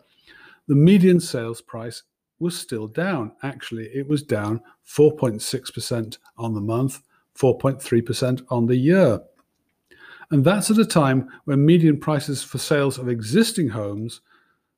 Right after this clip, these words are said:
was up two point one percent mon-, up month on month and up eleven point four percent year on year.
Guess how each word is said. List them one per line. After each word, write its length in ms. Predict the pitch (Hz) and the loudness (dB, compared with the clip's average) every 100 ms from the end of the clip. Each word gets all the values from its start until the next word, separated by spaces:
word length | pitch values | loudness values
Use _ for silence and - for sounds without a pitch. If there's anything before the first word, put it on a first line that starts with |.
| - | 0
was 160 | 214 | 2
up 200 | 180 175 | 4 0
two 160 | - 160 | -2 -2
point 240 | - 135 | 0 -2
one 180 | 135 196 | 2 2
percent 360 | 165 - 131 123 | 2 0 -2 -2
mon-, 260 | 127 135 131 | -2 -2 -4
up 260 | 135 - - | -8 -8 -4
month 220 | 135 127 | -4 -2
on 120 | 120 | -2
month 320 | 135 139 131 - _ _ | -2 -2 -6 -14 _ _
and 120 | 233 - | -2 0
up 260 | 147 - | -4 0
eleven 340 | 151 147 139 139 | 2 4 2 2
point 240 | 139 120 | 0 -4
four 240 | - 202 | 0 2
percent 480 | 196 151 - 123 123 | 2 0 -2 -6 -4
year 200 | 127 127 | -4 -2
on 160 | 131 139 | -2 0
year. 340 | 208 190 117 | 2 2 0